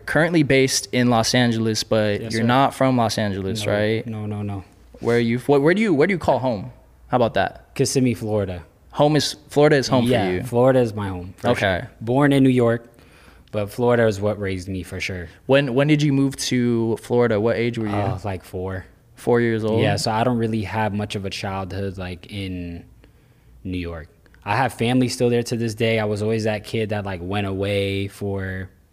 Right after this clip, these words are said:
Speaker 2: holidays and, like, summer.
Speaker 1: Mm-hmm.
Speaker 2: That's where, like, the birth of, like, the fashion and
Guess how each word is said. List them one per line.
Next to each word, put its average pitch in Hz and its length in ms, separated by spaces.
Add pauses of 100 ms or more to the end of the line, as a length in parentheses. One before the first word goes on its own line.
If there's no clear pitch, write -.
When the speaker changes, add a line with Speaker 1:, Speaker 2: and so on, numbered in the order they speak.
Speaker 2:
holidays 92 960
and, 90 180
like, 87 220
summer. 104 480
Speaker 1:
Mm-hmm. - 80 (260)
Speaker 2:
That's 110 180
where, 127 100
like, 107 340
the 95 340 (140)
birth 104 240
of, 101 100
like, 92 200 (120)
the 117 160
fashion 101 800
and 92 500